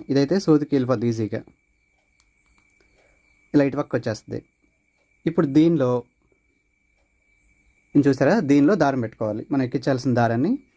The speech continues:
ఇది పెట్టుకోవాలి. అంటే ఇది అందరికీ కాదండి, కొంచెం సూదిలో దారం ఎక్కియడం కు-, కుదరట్లేదు అనుకున్న వాళ్ళకి.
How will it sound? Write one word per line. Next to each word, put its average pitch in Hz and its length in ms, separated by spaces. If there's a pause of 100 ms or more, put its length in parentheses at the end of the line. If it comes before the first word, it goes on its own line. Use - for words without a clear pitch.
(380)
ఇది 139 80
పెట్టుకోవాలి. 110 520 (1300)
అంటే 147 120
ఇది 139 60
అందరికీ 147 340
కాదండి, 135 360
కొంచెం 156 260
సూదిలో 160 280
దారం 147 180
ఎక్కియడం 139 280
కు-, 135 260
కుదరట్లేదు 135 480
అనుకున్న 123 260
వాళ్ళకి. 107 300